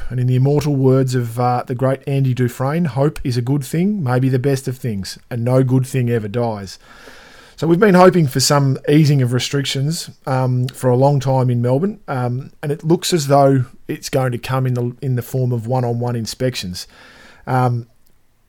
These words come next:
now, we'll get to that in a bit more detail in a moment, but just to give a bit of an overview on the current situation, um, the market has certainly been, uh, it's certainly ground to a halt very quickly when the, uh, when things have locked down.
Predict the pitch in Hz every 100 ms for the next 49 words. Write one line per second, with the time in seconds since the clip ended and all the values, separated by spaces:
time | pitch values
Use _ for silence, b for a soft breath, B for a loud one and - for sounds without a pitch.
0 | - 135 127 131 127 185 143 135 131 123
1 | 117 135 127 120 101 123 123 120 110 110
2 | 110 123 120 104 - 127 170 - 170 151
3 | 123 123 117 117 123 113 104 113 113 101
4 | - 131 127 - 123 120 123 135 208 208
5 | B B B B B 123 127 123 131 131
6 | 151 160 143 117 - 139 139 117 123 120
7 | 104 _ _ - 120 117 110 113 - 131
8 | 127 151 147 113 120 120 123 110 107 120
9 | 104 123 110 - 139 127 107 107 113 113
10 | 117 110 110 110 - 113 - 117 104 -
11 | - 113 120 113 - 120 127 180